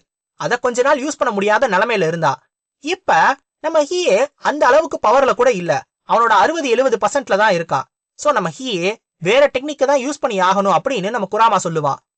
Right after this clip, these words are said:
சொன்ன மாதிரியே நம்ம ஹியேவும் யூஸ் பண்ண போற டெக்னிக் என்னன்னா என்சட்சு ரெங்கோக்கு ஷோ. அந்த என்சட்சு கொக்ரியோஹா அப்படின்ற அந்த அட்டாக்குக்கு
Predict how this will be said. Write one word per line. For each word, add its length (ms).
சொன்ன 280
மாதிரியே 460
நம்ம 200
ஹியேவும் 480
யூஸ் 180
பண்ண 140
போற 220
டெக்னிக் 420
என்னன்னா 300
என்சட்சு 640
ரெங்கோக்கு 680
ஷோ. 180
அந்த 200
என்சட்சு 520
கொக்ரியோஹா 680
அப்படின்ற 440
அந்த 260
அட்டாக்குக்கு 580